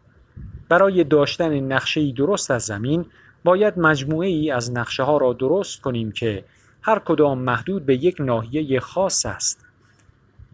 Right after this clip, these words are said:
نقشه‌ها با هم اشتراک خواهند داشت و در نواحی مشترک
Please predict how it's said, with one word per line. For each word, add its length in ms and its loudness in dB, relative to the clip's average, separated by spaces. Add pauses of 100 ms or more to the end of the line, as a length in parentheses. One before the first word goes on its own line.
(260)
نقشه‌ها 520 2 (240)
با 140 6
هم 260 0
اشتراک 540 2
خواهند 480 -2
داشت 340 -6 (320)
و 160 2
در 200 0 (100)
نواحی 520 2
مشترک 720 -4